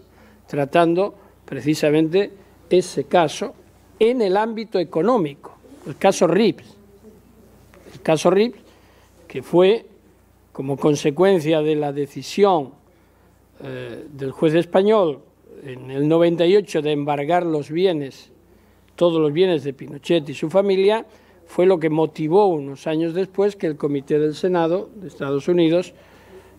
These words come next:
tuviera argumento para hacer una investigación y, eh, intervenir veintisiete o descubrir veintisiete millones de dólares en el Banco Rips.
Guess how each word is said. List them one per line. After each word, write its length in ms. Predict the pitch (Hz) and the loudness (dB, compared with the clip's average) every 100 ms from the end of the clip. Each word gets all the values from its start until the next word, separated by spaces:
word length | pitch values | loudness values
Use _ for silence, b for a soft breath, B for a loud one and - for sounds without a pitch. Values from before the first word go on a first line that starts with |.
| - - | -20 -8
tuviera 380 | - 160 190 180 | 0 4 6 4
argumento 560 | 165 156 160 180 185 175 | 2 0 -2 -2 -2 -2
para 160 | 160 | -2
hacer 200 | 147 170 | -2 -4
una 140 | 170 165 | -2 0
investigación 920 | 156 147 - 143 143 - 214 233 - _ _ | 0 -2 -4 -6 -6 0 2 2 -4 _ _
y, 360 | - 160 175 - - _ _ _ | -10 -4 -2 -4 -12 _ _ _
eh, 220 | 139 123 - | -14 -12 -2
intervenir 580 | 170 156 156 151 190 190 | -2 2 2 4 4 2
veintisiete 760 | 156 139 156 180 165 175 165 - | 0 -2 -4 -4 -2 -2 -2 -2
o 100 | 165 | -4
descubrir 440 | 156 - 151 180 | -2 -4 0 2
veintisiete 600 | 175 151 143 139 180 165 | 2 -2 -6 -6 -4 -2
millones 500 | 147 147 170 170 156 b b b b b b - - | -4 -2 -2 -2 -4 b b b b b b -20 -10
de 240 | 143 147 | 0 2
dólares 480 | 170 170 165 170 165 | 4 4 2 -2 -6
en 100 | 143 | -8
el 100 | 139 | -2
Banco 320 | 160 151 143 | 0 -2 -4
Rips. 360 | 156 185 127 | 0 0 -2